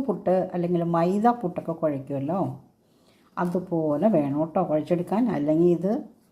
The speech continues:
കട്ടയായി പോവും. അപ്പോൾ ലേശം വെള്ളം തളിച്ച് തളിച്ച് തളിച്ച് എടുക്കുക. ഇതിൻ്റെ ഒരു പ്രത്യേകത എന്താണെന്ന് വെച്ചാൽ കാര്യം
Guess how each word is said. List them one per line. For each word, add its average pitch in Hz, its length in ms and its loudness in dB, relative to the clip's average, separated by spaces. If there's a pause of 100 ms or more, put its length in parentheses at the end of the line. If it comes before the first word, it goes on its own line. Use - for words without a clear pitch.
(160)
കട്ടയായി 202 720 2
പോവും. 135 200 -8 (1200)
അപ്പോൾ 208 180 -4 (140)
ലേശം 180 560 2
വെള്ളം 151 240 2
തളിച്ച് 143 320 -4
തളിച്ച് 139 340 -6
തളിച്ച് 139 260 -14 (180)
എടുക്കുക. - 340 -18 (840)
ഇതിൻ്റെ 262 280 8
ഒരു 294 140 0
പ്രത്യേകത 208 540 4
എന്താണെന്ന് 190 300 2
വെച്ചാൽ 185 220 0 (140)
കാര്യം 220 400 4